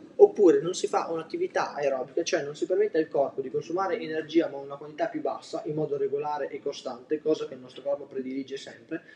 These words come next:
permettendo quindi alla glicemia di scendere. Ti faccio un esempio. Io facevo ciclismo, come detto, ho corso nel team Novo Nordisk. Facendo ciclismo ti capitano allenamenti di due, tre, quattro, a volte anche cinque ore,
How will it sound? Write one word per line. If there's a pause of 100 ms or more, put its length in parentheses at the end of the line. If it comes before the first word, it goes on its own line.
permettendo
quindi
alla
glicemia
di
scendere. (340)
Ti
faccio
un
esempio. (280)
Io
facevo
ciclismo,
come
detto,
ho
corso
nel
team
Novo
Nordisk. (580)
Facendo
ciclismo
ti
capitano
allenamenti
di
due,
tre,
quattro,
a
volte
anche
cinque
ore,